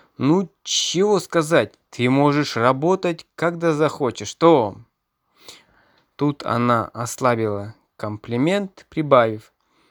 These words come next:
«Только ты очень уж редко хочешь работать. Долго, я сказать должна. Хорошо,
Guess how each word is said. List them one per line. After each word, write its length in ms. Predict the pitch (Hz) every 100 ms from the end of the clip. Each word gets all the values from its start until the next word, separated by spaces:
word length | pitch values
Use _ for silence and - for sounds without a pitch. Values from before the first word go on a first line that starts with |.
| _ _
«Только 380 | - 156 160 170
ты 220 | 160 175
очень 540 | 180 196 202 - 185 175
уж 220 | 170 -
редко 520 | 165 175 160 - -
хочешь 600 | 139 - 147 123 131 -
работать. 560 | 147 151 139 117 110 98 _ _ _ _ _ _
Долго, 920 | 113 107 113 151 175 160 147 151 147 147 _ _ _ _ _ _ _ _ -
я 240 | 156 160
сказать 680 | - - 165 160 151 139 113
должна. 540 | 127 127 120 117 101 120 _ _ - - _
Хорошо, 680 | - 147 170 175 - 107